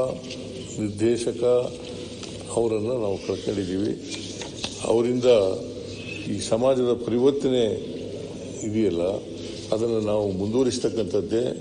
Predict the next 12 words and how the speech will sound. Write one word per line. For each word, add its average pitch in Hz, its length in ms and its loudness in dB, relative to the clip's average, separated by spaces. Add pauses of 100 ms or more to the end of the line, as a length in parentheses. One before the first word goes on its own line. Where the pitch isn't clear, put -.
(840)
ಆ, - 80 4 (1800)
ಅವ್ರಿಗೆ 107 220 4
ಸಲ್ಲಿಸ್ತಕ್ಕಂಥ 107 800 2
ಗೌರವ 113 420 4
ಅಂತಕ್ಕಂಥ 98 460 -2
ಮಾತುಗಳನ್ನು 92 560 -2
ಹೇಳಲಿಕ್ಕೆ 92 480 -2
ಬಯಸ್ತೇನೆ. - 640 -6 (1000)
ಆಮೇಲೆ, 139 680 6 (3000)
ಆ, 127 80 0 (800)
ನಾ 127 360 6
ಡಿಸೋಜ 131 440 6